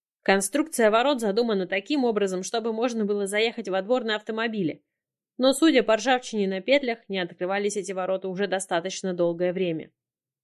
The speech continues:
С целью защиты от дождя ворота сверху вооружили козырьком из кровельного железа.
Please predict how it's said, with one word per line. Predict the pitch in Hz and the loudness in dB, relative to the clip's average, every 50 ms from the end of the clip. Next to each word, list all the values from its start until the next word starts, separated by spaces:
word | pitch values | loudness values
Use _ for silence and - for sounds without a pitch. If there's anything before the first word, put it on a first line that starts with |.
| _ _ _ _ | _ _ _ _
С | _ - - | _ 0 4
целью | - 320 311 285 233 | 6 8 8 8 8
защиты | 214 233 226 - 302 - 240 | 6 4 2 2 0 2 2
от | 202 185 170 | 2 2 2
дождя | 175 185 180 196 220 285 285 262 | 0 -4 -2 0 2 2 4 4
ворота | 214 214 233 262 262 247 208 | 2 2 2 2 0 0 -2
сверху | 202 - 233 233 226 208 226 208 | -2 0 0 0 0 -2 -4 -2
вооружили | 196 196 196 196 196 180 226 254 240 214 | 0 0 0 0 0 2 2 2 4 2
козырьком | - 202 185 208 185 180 - 226 240 226 208 | 0 0 0 0 -2 -2 0 -2 -2 0 0
из | 196 - | -2 -4
кровельного | - 202 214 220 202 208 202 196 196 190 196 | -2 -2 0 0 2 2 0 0 0 0 -2
железа. | 185 214 226 226 202 175 160 - - | 0 0 4 4 4 4 2 0 -8